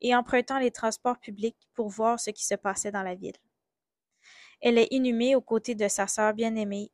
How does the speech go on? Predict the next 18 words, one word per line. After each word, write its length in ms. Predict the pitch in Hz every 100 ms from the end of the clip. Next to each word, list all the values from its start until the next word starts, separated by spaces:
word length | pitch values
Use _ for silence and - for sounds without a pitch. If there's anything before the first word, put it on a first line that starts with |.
| -
au 100 | 226
cimetière 640 | - 254 233 240 240 247 -
hispano-portugais 1000 | 277 - 226 226 240 220 - 208 214 208
de 100 | 202
Montréal. 520 | 196 190 190 180 - 214 _ _ _ _ _ _ _ _ -
Uniquement 440 | 254 254 - 254 254
deux 300 | 220 247 226
anciennes 380 | 214 - 226 220
de 80 |
la 200 | 214 208
S 200 | 220 - 208
F 120 | -
M 200 | 208 214
furent 200 | - 214
présentes 440 | - 202 214 208
à 60 | 208
ses 160 | -
funérailles. 680 | 196 - 196 190 175 170 220